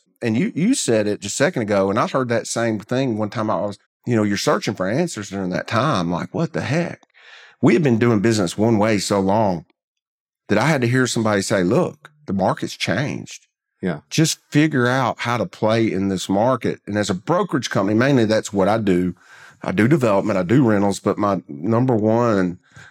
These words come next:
Speaker 1: you know, that pays the bills is, is buying, you know, is helping people,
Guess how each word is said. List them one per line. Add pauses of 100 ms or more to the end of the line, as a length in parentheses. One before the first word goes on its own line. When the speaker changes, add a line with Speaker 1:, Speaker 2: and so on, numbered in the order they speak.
(200)
Speaker 1:
you
know,
that
pays
the
bills
is,
is
buying,
you
know,
is
helping
people,